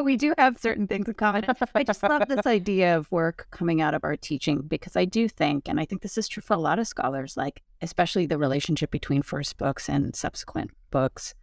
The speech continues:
or projects, that, you know, one comes out of the intellectual, you know, interests that we might have in grad school or from our mentors or whatever. But then, yeah, teaching really does shape or can shape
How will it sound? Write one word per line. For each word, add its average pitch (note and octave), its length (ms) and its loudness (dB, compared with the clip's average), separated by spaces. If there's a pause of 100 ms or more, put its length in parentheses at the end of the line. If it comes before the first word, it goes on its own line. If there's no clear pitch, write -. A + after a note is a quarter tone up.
or C#3 80 -4
projects, - 680 -2
that, C#3+ 260 -2 (200)
you E3+ 120 2
know, C3+ 300 2
one C#3 240 2
comes D3+ 320 -2
out C#3 160 2
of C#3 160 -6
the C#3 340 -4 (120)
intellectual, C3 1000 0 (100)
you - 140 -4
know, - 200 -4
interests - 640 -2
that - 140 -8
we D3 100 -2
might B2+ 160 -4
have - 160 -18
in D3+ 80 -4
grad B3 260 6
school F#3 480 2
or - 60 -10
from - 240 -12
our - 120 -8
mentors G#3+ 480 2
or G#3 40 0
whatever. F3 300 2
But - 180 -6
then, F3+ 180 2
yeah, A3 220 2
teaching E3+ 460 -4
really D#3+ 200 0
does D#3 200 -2
shape G3+ 500 0 (520)
or E3 80 -4
can G#3 300 2
shape C3+ 360 -2